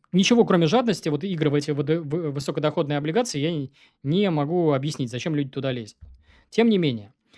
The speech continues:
вот представьте себе, как ведут себя профессиональные управляющие, которые покупают такое. Они заходят,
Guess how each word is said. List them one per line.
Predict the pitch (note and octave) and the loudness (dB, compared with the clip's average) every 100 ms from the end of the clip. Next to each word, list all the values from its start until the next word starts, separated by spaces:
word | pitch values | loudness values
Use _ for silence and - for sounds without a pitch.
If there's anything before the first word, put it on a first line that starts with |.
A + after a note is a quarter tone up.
| _ _ - | _ _ -10
вот | C3+ | -4
представьте | F#3+ - B3 - | -2 0 -2 -2
себе, | F#3 D#3 | -2 0
как | A3 A#3 | 0 0
ведут | D#3+ G#3 | -2 -4
себя | - F#3 | -2 -2
профессиональные | D#3+ - E3 F3+ F3+ D#3+ | -2 -2 -2 0 0 -2
управляющие, | D3 D#3 D#3 C#3 B2 - | 0 0 2 0 -2 -10
которые | B2+ C#3+ | -8 -8
покупают | - D#3+ D#3+ C3 A2+ | -6 -4 -2 -2 -4
такое. | A#2+ A2+ A2 G#2 - _ _ _ _ | -12 -12 -14 -16 -20 _ _ _ _
Они | - F#3+ A#3 | -4 0 2
заходят, | G3 - D3+ C3+ | 0 0 0 -2